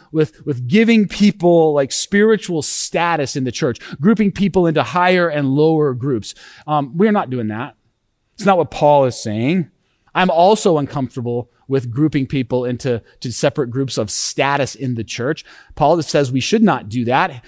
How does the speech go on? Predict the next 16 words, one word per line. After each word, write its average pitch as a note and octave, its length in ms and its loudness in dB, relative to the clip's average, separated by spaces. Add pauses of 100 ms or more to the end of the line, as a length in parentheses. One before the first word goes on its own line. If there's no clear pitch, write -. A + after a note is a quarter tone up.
This D#3 140 -6
entire E3+ 520 2
section A3 480 0
of A3 100 -2
Corinthians A#3+ 540 2
is E3 100 0
about F#3 280 2
not G#3+ 420 2
doing E3 280 4
that, C#3 280 -2 (100)
not G3 380 2
thinking F#3+ 320 0
that F3 140 0
you're E3+ 140 2
better E3 360 4
than D#3 160 0